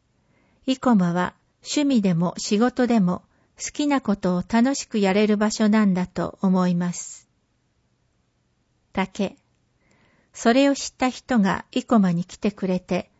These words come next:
仲間になって、いろんな面白い妄想をして、みんなで実現させて、生駒をぐっ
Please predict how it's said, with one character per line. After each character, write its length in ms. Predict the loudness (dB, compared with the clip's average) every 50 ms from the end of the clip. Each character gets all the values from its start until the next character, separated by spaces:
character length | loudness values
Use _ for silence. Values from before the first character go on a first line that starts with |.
| _ _ _ _ _ 0
仲 260 | 0 0 2 2 2 2
間 140 | 4 4
に 140 | 2 2 2
な 140 | 2 0 -2
っ 40 | -2
て、 360 | -6 _ _ -8 -8 -8 -10 _ _ _ _ _ _
い 140 | 2 4
ろ 160 | 4 4 4 4
ん 100 | 4 4
な 160 | 4 2 2 2
面 220 | 4 4 4 4
白 300 | 2 0 0 0 2 2
い 60 | 2
妄 260 | 2 2 2 0 0
想 260 | 0 0 0 0 2 2
を 80 | 0
し 160 | -2 -4 -10
て、 240 | -6 -6 -6 -6 -6 -10 _ _ _ _ _ _ _ _ _ _ 4
み 140 | 6 8 8
ん 80 | 8
な 120 | 6 6 4
で 160 | 4 2 0
実 300 | 0 -2 -2 -2 -2 0
現 220 | 2 2 2 2
さ 140 | 0 -2 -4
せ 160 | -2 -2 -6
て、 300 | -6 -2 -4 -4 -4 -6 _ _ _ _ _ _ _ _ _ _ _ _ _ _ _
生 100 | -2 0
駒 380 | 2 4 4 4 2 0 -2 -4
を 40 | 0
ぐ 100 | 0 0
っ 40 | 0